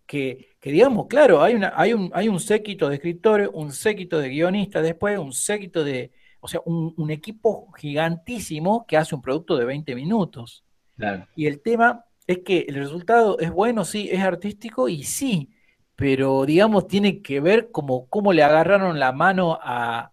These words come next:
Speaker 1: al, a las fórmulas del mercado. Digamos, si uno haría esas fórmulas, ¿le podría ir bien? Y no sé. Ahí está la cuestión, no
Speaker 2: Claro,
Speaker 1: saber.
Speaker 2: es,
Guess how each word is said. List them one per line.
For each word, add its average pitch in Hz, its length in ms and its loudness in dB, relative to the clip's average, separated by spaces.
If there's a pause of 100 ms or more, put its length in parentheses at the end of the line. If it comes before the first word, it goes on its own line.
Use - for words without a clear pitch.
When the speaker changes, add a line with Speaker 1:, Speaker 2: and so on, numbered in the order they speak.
(120)
Speaker 1:
al, 123 440 -10
a 123 140 -6
las 117 200 -4
fórmulas 196 720 6
del 123 220 0
mercado. 147 640 4 (600)
Digamos, 165 520 0 (260)
si - 180 -2
uno 247 220 6
haría 185 380 4
esas 180 360 -4
fórmulas, 131 640 0
¿le 139 140 -14
podría 175 640 4
ir 151 240 -2
bien? 160 340 -2 (280)
Y 135 140 -10
no 143 160 -6
sé. 170 320 -8 (1080)
Ahí 165 200 4
está 208 200 4
la 147 140 6
cuestión, 135 500 -2 (140)
no 160 160 -6
Speaker 2:
Claro, 165 320 10
Speaker 1:
saber. 180 100 4
Speaker 2:
es, 185 120 8